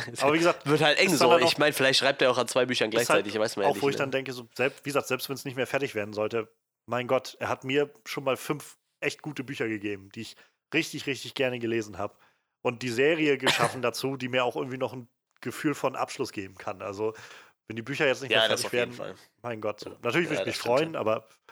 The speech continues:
Speaker 2: so, so.
Speaker 1: Und im Vergleich zu Herr der Ringe auch unglaublich schön
Speaker 2: Der
Speaker 1: geschrieben,
Speaker 2: Mann,
Speaker 1: die Bücher, ne?
Speaker 2: ja,
Speaker 1: Die lassen sich
Speaker 2: total.
Speaker 1: viel, viel besser lesen.
Speaker 2: Naja, ist halt deutlich anderer Schreibstil, ne?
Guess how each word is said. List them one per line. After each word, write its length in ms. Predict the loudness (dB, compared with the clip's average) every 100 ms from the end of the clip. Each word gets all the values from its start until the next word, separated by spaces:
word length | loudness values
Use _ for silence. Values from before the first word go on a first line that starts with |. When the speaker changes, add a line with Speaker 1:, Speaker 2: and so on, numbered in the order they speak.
| -20 _ _ _ _ _ _ _ _ _ _ _
Speaker 2:
so, 220 | -8 -8 -10 _
so. 140 | -18 -2
Speaker 1:
Und 160 | 0
im 80 | 2
Vergleich 440 | 0 2 4 2 2
zu 140 | 2
Herr 100 | 4
der 140 | 4 4
Ringe 220 | 4 4
auch 160 | 4 2
unglaublich 440 | 0 -2 0 0
schön 140 | 0
Speaker 2:
Der 80 | 2
Speaker 1:
geschrieben, 200 | 2 0
Speaker 2:
Mann, 40 | -2
Speaker 1:
die 100 | -6
Bücher, 320 | -6 -4 0
ne? 60 | 2
Speaker 2:
ja, 160 | 2
Speaker 1:
Die 60 | 2
lassen 260 | -4 -6 -10
sich 60 |
Speaker 2:
total. 340 | -8 -2 -2 -2
Speaker 1:
viel, 200 | -6 -10
viel 200 | -12 -8
besser 260 | -6 -4
lesen. 160 | -6 0
Speaker 2:
Naja, 140 | 2
ist 100 | 2
halt 240 | 2 0 -4 -20 -20 -6
deutlich 280 | -4 -4 -8
anderer 200 | -6 -6
Schreibstil, 460 | -4 -6 -8 -14
ne? 100 | -12